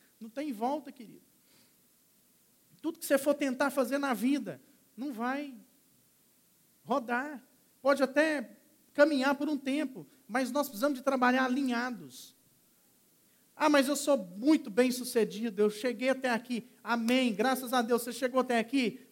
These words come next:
pela misericórdia de Deus. Mas você pode ir muito além. Você pode ir muito mais profundo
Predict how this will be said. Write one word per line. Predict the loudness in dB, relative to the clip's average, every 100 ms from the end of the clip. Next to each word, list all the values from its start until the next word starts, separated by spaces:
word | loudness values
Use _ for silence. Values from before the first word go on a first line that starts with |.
| 2
pela | 4
misericórdia | 4 4 4 4 2 6 8 8 6 4 2 -8 -20 _
de | -8
Deus. | 2 4 6 2 -6 -18 -20 _ _ _ _ _ _ _ _ _ _ _ _ _ _ _ _ _ _ _ _
Mas | -8
você | 0 -2
pode | 2 2 2
ir |
muito | 0 2 2
além. | 0 0 -2 -8 -16 _ _ _
Você | -6 0 2
pode | 4 2 4 2
ir |
muito | -2 -2 2 6 8 6 2 -4 -4
mais | -4 -2 0 0 -2 -4 -6
profundo | 2 0 2 2 4 4 -2